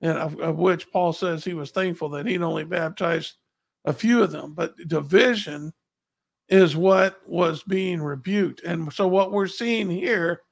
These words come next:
in their partaking of the Lord's Supper is more division, because each one is going ahead of the other, uh,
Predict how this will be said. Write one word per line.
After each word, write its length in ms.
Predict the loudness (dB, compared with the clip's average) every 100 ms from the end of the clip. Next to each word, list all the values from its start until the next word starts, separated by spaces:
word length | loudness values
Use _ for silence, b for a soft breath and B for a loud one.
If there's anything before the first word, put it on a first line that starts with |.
| _ _ _ _ 2
in 160 | 4
their 160 | 4 0
partaking 720 | -4 -6 -4 -2 -2 -2 0
of 140 | 0 -2
the 60 |
Lord's 380 | -4 -4 -6 0
Supper 540 | 2 2 0 -2 -4 _ _ _ _ _ 4
is 240 | 6 6
more 320 | 4 4 2
division, 720 | 0 0 2 2 0 -6 -12 _ _ _ _ _ _ _ -6
because 460 | 0 4 4 2
each 380 | -2 -2 -2 -4
one 580 | 0 2 2 0 -4 -8 _ _ _ _ _ _
is 200 | 0 2
going 360 | 2 2 2 -2
ahead 340 | 0 0 0
of 80 | 0
the 160 | -2 -2
other, 420 | -4 -6 -12 _ _ _ _ _ _ -2
uh, 360 | 0 0 -4